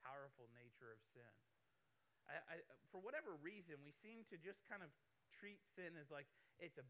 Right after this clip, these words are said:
bad thing, it's a mistake I occasionally make, it's really not that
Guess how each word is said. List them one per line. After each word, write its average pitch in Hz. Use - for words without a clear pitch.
bad 170
thing, 170
it's 143
a 123
mistake 170
I 160
occasionally 160
make, 143
it's 139
really 170
not 151
that 139